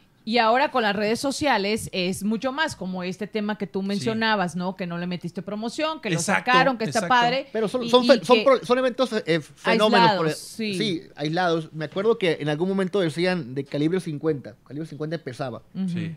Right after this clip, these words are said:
Speaker 3: Tenía un año de existencia y era un fenómeno.
Speaker 1: Sí.
Speaker 3: Y todo el mundo lo decía, "No, fenómeno. Ya ves que sí se puede". Sí se puede. Pero hay un filtro bien cabrón. Hay miles queriendo hacer lo mismo
Speaker 1: Sí.
Speaker 3: que logró uno.
Speaker 1: Sí.
Speaker 2: Sí.
Speaker 3: Entonces no es tan sencillo. O sea,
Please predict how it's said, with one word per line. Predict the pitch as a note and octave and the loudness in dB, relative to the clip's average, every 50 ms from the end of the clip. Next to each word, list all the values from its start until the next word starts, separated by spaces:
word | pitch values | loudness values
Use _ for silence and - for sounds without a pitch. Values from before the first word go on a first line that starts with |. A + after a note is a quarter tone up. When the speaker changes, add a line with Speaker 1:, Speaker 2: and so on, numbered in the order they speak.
| - - | -14 -6
Speaker 3:
Tenía | - D3 D3 C#3+ D#3 E3+ | -2 -2 0 2 2 2
un | F#3+ G3 F3+ | 2 4 4
año | F3+ F3+ F#3+ F#3+ | 4 4 6 6
de | F3+ | 4
existencia | E3+ - D3 - - E3 E3+ D#3 F3+ D#3+ | 4 2 -2 -2 0 -2 0 0 0 2
y | D#3+ | 2
era | E3 | 2
un | E3 D#3+ C#3+ | 2 0 0
fenómeno. | - D#3 C#3 C3+ B2+ A#2+ A2+ G2 - _ _ _ _ _ _ - | -2 -4 -4 -4 -6 -8 -10 -12 -16 _ _ _ _ _ _ -20
Speaker 1:
Sí. | - - F3+ E3+ | -12 -8 -6 -6
Speaker 3:
Y | D#3 D3 | -2 0
todo | D#3+ F3 | 0 0
el | F3 | 0
mundo | F3 F3+ F3+ | 0 -2 0
lo | E3+ D#3 | 0 0
decía, | C3+ A#2+ - B2 A2 - _ _ | -2 -2 -6 -10 -14 -16 _ _
"No, | C#3+ F3 | -20 -16
fenómeno. | - G3 F#3 F#3 G3+ G3+ F#3 - - - _ _ | -12 -10 -10 -8 -8 -8 -8 -10 -12 -20 _ _
Ya | - D3+ | -4 -4
ves | F#3 G#3 | -4 -2
que | - G#3+ | -2 -2
sí | G3 G3+ | -2 0
se | F3+ A3 | -2 -2
puede". | G#3+ - G3+ A3 A3 G#3 - - - - _ _ _ _ | -2 0 0 2 2 0 0 -4 -12 -20 _ _ _ _
Sí | _ - - - F#3 | _ -20 -10 -8 -8
se | - - A#3 | -6 -6 -8
puede. | - _ G3+ A3+ A#3+ G3+ C3 A#2+ - _ _ _ _ _ _ _ _ - | -4 _ 0 0 2 0 -2 -4 -6 _ _ _ _ _ _ _ _ 0
Pero | F#3+ G3+ G#3+ A3+ G3 - - | 2 4 4 4 2 0 0
hay | D3 D#3 F#3+ | 0 0 0
un | G#3+ G3+ | 0 -4
filtro | - - F3+ G3+ F#3+ - F3+ E3 | -6 -8 -10 -10 -8 -8 -6 -2
bien | E3+ F#3+ G3 F#3+ | -2 -4 -4 -4
cabrón. | - D3 C#3+ D#3 F3+ E3+ - | -8 -8 -6 -6 -8 -8 -8
Hay | - D#3+ F#3+ G#3+ | -6 -4 -4 -2
miles | G#3+ G#3 G3+ G3+ G3 G#3 G#3 G3+ A3+ A#3 A#3 - - | 0 0 0 0 0 0 0 0 -2 -2 -4 -10 -8
queriendo | - D#3 D3+ D#3+ E3 F#3 F#3 | -6 -4 -2 -2 -2 -2 -4
hacer | F3+ - F#3+ F3+ | -4 -4 -4 -2
lo | F#3+ F3+ | -2 -2
mismo | E3 F3+ G3 F#3+ G3+ G#3+ G#3 | -2 -2 -2 -2 -2 -4 -4
Speaker 1:
Sí. | - G3+ G3 | -2 2 4
Speaker 3:
que | F3 | 4
logró | D#3 D3+ C#3+ C#3 D3+ E3+ F3 | 6 6 6 6 6 4 6
uno. | E3+ F#3 A#3 A#3+ G#3+ D3+ B2 A#2+ | 4 4 2 0 -2 -4 -6 -8
Speaker 1:
Sí. | - - G#3 G3 - | -6 -4 -2 -2 -2
Speaker 2:
Sí. | E3 B2+ G#2+ G2 F2+ - - - _ | -2 -4 -6 -10 -12 -18 -20 -18 _
Speaker 3:
Entonces | - E3 E3+ - F3 A3 G#3 A3+ G#3+ | -8 -8 -4 -2 -2 -2 -2 -2 -4
no | F#3+ F#3 G3+ | -2 -2 -4
es | G3 G3+ | -2 -2
tan | A#3 A#3 A3 F3+ | -2 -2 -2 -4
sencillo. | - C#3+ B2+ B2 - G#3 A3 F3+ C#3+ | -4 -6 -8 -8 -8 -8 -4 -4 -2
O | C3+ | 0
sea, | D3+ C#3 - | 0 0 -2